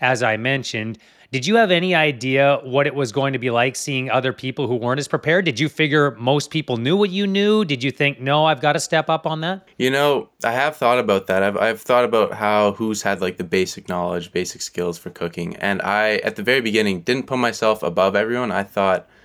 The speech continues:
Speaker 2: you know, maybe I didn't know as much as some other people or they knew just as much as me. But after living with some housemates and seeing how we do with our cooking and our meals, I've noticed that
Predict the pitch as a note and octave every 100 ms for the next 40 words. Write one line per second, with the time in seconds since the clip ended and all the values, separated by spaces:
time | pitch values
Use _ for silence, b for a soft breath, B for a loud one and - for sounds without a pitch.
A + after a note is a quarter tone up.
0 | b F#2+ F#2 F2+ F#2 F#2 F#2+ F2 F2 F2+
1 | F#2 F2 - G2+ G2 - G#2 G#2 G2+ G2
2 | G#2 G2+ G#2+ F2 F#2 F2+ F#2 F#2 F2+ F2+
3 | F2+ F#2 F#2+ F2+ F2 F#2 F#2 A#2+ - b
4 | b b b G2 F#2 F2 - - G#2+ A2
5 | G#2+ G#2+ G#2+ G#2 G2 E2+ - - - F2+
6 | E2+ E2+ F2+ F2 - F2+ - G2 F#2 F2
7 | F#2 F2+ F2 F#2+ E2+ F2+ F#2 F2 - F2+
8 | - F2 F#2+ F2+ F2+ F2 F2+ F2+ F2+ F2
9 | - - b b b b - A2 A#2 A#2+
10 | A2 - G#2+ F#2+ -